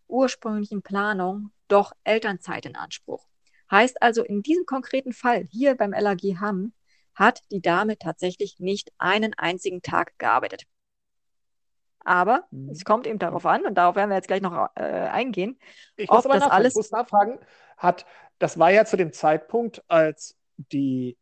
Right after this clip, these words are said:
Speaker 2: Anfechtung, also als ma-, als der Träger versucht hat, aus der Geschichte herauszukommen, ja noch gar nicht bekannt, oder? Das heißt
Speaker 1: Richtig.
Speaker 2: also, die,
Speaker 1: Genau.
Speaker 2: die rechtliche, ähm, Überlegung auf Trägerseite war zu einem Zeitpunkt, wo der Träger davon ausgehen durfte,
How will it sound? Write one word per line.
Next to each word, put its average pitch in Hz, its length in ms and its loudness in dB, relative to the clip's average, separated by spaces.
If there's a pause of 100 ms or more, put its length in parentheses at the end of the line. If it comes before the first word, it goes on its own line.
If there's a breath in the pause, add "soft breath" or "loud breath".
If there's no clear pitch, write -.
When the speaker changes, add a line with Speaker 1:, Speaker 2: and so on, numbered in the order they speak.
(340)
Speaker 2:
Anfechtung, 202 800 2
also 135 200 2
als - 180 -4
ma-, 208 160 0
als 147 160 -2
der 147 160 0
Träger 196 340 2
versucht 190 480 -2
hat, 185 160 2
aus - 220 -2
der 147 140 -4
Geschichte 151 440 -4
herauszukommen, 196 1000 0
ja 160 100 -2
noch 160 160 -2
gar 160 160 4
nicht 170 160 -2
bekannt, 170 480 -2
oder? 151 380 2
Das - 160 0
heißt 170 180 8
Speaker 1:
Richtig. 262 120 2
Speaker 2:
also, 180 260 8 (440 soft breath)
die, 175 200 4
Speaker 1:
Genau. 160 80 -2
Speaker 2:
die 175 120 6
rechtliche, 202 640 4 (100)
ähm, 156 520 4
Überlegung 175 680 4
auf - 240 0
Trägerseite 165 800 2
war 151 140 4
zu - 120 -2
einem 139 220 -2
Zeitpunkt, 185 540 2
wo 180 480 4
der 147 100 0
Träger 170 260 0
davon 143 380 0
ausgehen 135 640 0
durfte, 196 600 4